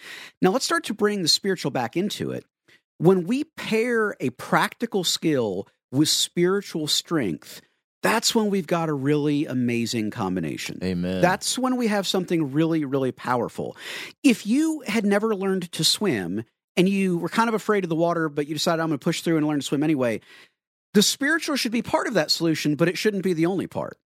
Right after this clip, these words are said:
Speaker 1: We should take swimming lessons from someone who can teach us how to float in the water. We should ask God to give us courage to keep getting in the water, to work on this and develop this skill, but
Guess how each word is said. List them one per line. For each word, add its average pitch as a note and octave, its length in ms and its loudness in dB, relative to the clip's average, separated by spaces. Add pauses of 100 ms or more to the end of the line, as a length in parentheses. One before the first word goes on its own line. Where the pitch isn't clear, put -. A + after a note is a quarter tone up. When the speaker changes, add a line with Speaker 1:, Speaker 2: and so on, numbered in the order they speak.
(200)
Speaker 1:
We G#3 120 6
should G#3 200 0
take G#3+ 280 0 (100)
swimming A#3 400 2
lessons - 520 -6
from D#3+ 200 2
someone F#3+ 320 2
who D#3+ 140 0
can D#3+ 140 -4
teach F#3 260 -2
us D#3+ 140 0
how D3 140 0
to D3 140 -2
float D#3+ 380 2
in D3+ 120 -2
the C#3+ 80 0
water. C#3 420 -2 (460)
We A3+ 280 4
should B3+ 200 0
ask G#3 380 0
God C4 360 0
to G#3 100 -2
give F3 180 0
us F3+ 160 0
courage B3 560 0
to - 100 -2
keep D#3 320 -4
getting C#4+ 340 2
in D#3 120 0
the A2+ 80 -2
water, F#2 520 -4 (280)
to E3+ 100 4
work F3+ 380 2
on D3 220 -2
this C#3 220 0
and F3+ 140 -2
develop D#3 500 2
this C3 220 -2
skill, F#3+ 460 0
but D#3+ 260 0